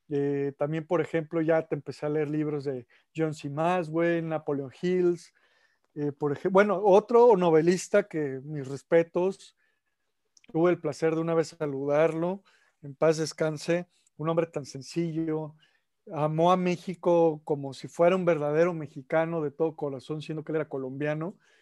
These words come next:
a Gabriel García Márquez, este, Gabo,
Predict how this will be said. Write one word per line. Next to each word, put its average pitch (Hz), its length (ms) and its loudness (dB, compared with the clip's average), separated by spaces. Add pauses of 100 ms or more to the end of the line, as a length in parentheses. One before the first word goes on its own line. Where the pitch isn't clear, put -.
(240)
a 131 280 -12
Gabriel 151 300 -2
García 160 320 -2
Márquez, 151 680 -6 (600)
este, 131 440 -14
Gabo, 170 480 2